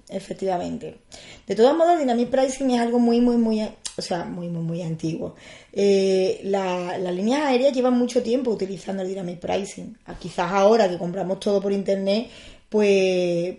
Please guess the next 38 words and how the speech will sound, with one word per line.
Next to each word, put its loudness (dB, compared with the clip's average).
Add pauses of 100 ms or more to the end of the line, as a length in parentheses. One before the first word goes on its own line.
pues -2
como -2
más, -4
es -8
más 0
evidente, -2
¿no? -4
Pero 0 (280)
todos 2
hemos 0
sabido 4
que 2
no -2
vale 0
lo 0
mismo 0
un -6
vuelo 6 (320)
de -6
toda 4
la 8
vida, 6
no 2
vale 2
lo 0
mismo 0
un 4
vuelo 8
cuando -2
lo -4
comprabas 0
con -2
cinco -6
meses -4
de 2
antelación -2
como 0
cua-, -2